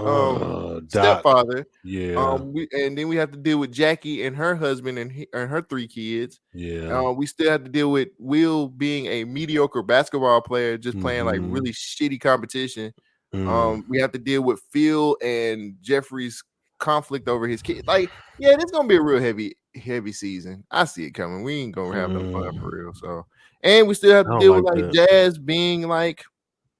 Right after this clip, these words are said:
Speaker 1: <laughs> being second to Hillary's career.
Speaker 2: <sighs> You're right. This is, I'm drained, <laughs> bro. I'm drained.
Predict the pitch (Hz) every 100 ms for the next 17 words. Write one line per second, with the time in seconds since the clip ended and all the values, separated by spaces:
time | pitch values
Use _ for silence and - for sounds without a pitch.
0 | _ _ _ _ - - - 175 - _
1 | _ 165 180 175 - 190 185 165 190 185
2 | 185 180 190 196 190 - 208 214 147 120
3 | 101 _ _ _ _ _ _ _ _ _
4 | _ - - - - - - - - -
5 | 110 95 87 90 135 165 - 90 78 -
6 | _ _ _ _ _ _ _ _ _ -
7 | 156 175 110 123 139 151 151 147 170 -
8 | - 156 196 180 165 185 180 - 135 -
9 | 143 147 - - 123 - -